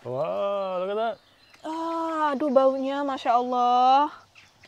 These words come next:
Speaker 2: Ini mawar warna orange. Tuh, lihat.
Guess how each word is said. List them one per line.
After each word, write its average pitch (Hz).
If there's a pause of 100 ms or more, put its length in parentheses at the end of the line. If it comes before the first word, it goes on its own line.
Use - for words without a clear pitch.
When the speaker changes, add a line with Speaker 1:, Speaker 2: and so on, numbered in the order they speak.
(400)
Speaker 2:
Ini 311
mawar 277
warna 277
orange. 269 (560)
Tuh, 262
lihat. 254